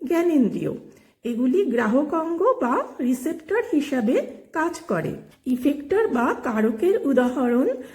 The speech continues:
পেশি ও গ্রন্থি। এগুলি কারক বা ইফেক্টর হিসাবে কাজ করে।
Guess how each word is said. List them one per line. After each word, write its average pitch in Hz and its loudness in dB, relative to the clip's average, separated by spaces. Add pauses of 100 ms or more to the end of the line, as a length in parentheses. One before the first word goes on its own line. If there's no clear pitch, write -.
(140)
পেশি 254 0 (200)
ও 247 6 (300)
গ্রন্থি। 302 0 (100)
এগুলি 254 2
কারক 247 0
বা 247 0 (360)
ইফেক্টর 320 -2 (100)
হিসাবে 294 2 (320)
কাজ - -2
করে। 160 -2